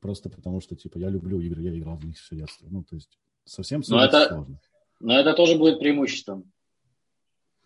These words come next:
Speaker 2: Да?
Speaker 1: Это
Speaker 2: Я,
Speaker 1: всегда, да.
Speaker 2: <laughs> ну, то есть это тот уникальный случай, когда тебя на собеседовании могут спросить, какие игры вы играете, да? То есть, ну, правильно ли я щас, э,
Speaker 1: Ну да,
Speaker 2: рассуждаю?
Speaker 1: конечно.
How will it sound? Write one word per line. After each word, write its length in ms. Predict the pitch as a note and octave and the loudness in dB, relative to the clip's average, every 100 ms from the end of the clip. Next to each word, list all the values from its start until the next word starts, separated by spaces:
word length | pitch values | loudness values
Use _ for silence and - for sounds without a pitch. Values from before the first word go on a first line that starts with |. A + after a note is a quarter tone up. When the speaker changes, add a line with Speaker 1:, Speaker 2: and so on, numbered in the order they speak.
| _ | _
Speaker 2:
Да? 280 | - G#3 - B3 | -6 -4 -4 -4
Speaker 1:
Это 1000 | C#4 A#3+ - - E3 - - F#3 - A#2 | 0 0 0 2 2 2 0 0 -2 0
Speaker 2:
Я, 440 | A#2 D3 D3+ D3 C#3+ | 6 8 10 8 8
Speaker 1:
всегда, 0 | |
да. 160 | - - - - | 4 0 -12 -2
Speaker 2:
<laughs> 640 | F3 C#3 - F3+ - D#3 - - - | 2 2 4 0 2 -4 -4 -14 2
ну, 120 | F3+ | 4
то 100 | D3+ | 6
есть 140 | D3 D3 | 4 4
это 160 | D3+ | 0
тот 260 | D#3+ F3 - | 2 0 4
уникальный 640 | E3 E3 E3 F3 D#3+ D#3+ | 2 2 2 0 0 -2
случай, 320 | - A3 F#3 | -6 -8 -6
когда 320 | D3+ C3+ C#3 | -6 2 2
тебя 180 | C3+ D3 | 2 -6
на 80 | C#3 | -6
собеседовании 540 | - C3 F#3+ F3+ D3 | -10 -4 -2 2 0
могут 220 | C#3+ C#3+ C#3+ | 0 -2 -2
спросить, 380 | C3+ C3 D#3+ | -2 -2 -2
какие 380 | - - D#3 D3 | -4 0 6 6
игры 180 | C3+ C3+ | 6 2
вы 200 | B2+ C3 | 2 2
играете, 480 | B2 A#2+ G#2 G2 F#2+ | 4 4 2 0 -8
да? 180 | G2+ A2 | -6 -6
То 60 | A#2 | -8
есть, 200 | G2+ - | -12 -14
ну, 120 | G#2+ | -10
правильно 320 | G#2 C3 C#3 A#2 | 2 4 4 2
ли 80 | A2 | 4
я 320 | G2+ G2 F#2 - | 6 6 4 0
щас, 340 | F#2 - - | -14 -14 -10
э, 40 | G#2 | -6
Speaker 1:
Ну 60 | |
да, 80 | F#2 | -4
Speaker 2:
рассуждаю? 460 | A2 G2 F#2+ F#2+ F2 | -2 0 2 4 4
Speaker 1:
конечно. 380 | A2 F#2 E2+ | 2 -6 -8